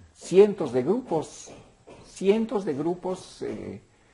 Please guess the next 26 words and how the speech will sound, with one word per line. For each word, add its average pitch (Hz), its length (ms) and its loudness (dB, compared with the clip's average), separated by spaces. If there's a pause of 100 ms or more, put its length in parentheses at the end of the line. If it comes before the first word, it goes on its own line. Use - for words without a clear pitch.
(240)
que 120 120 -2
vienen 131 460 -2
de 110 80 0
las 95 180 -4
rancherías, 107 1200 -2
que - 120 -12
vienen 95 300 -6
de 85 100 -6
los 76 200 -14
pueblos, 117 720 2
que 90 100 -8
vienen 90 300 -6
de 82 100 -6
las 78 180 -10
ciudades, 135 720 2
que - 80 -6
vienen 131 300 -6
del 113 160 -2
extranjero, 170 840 0
que - 100 -10
vienen 165 320 -8
de 147 100 -6
otros 160 260 -8
lugares 143 420 -4
del 117 140 -6
país. 175 640 -6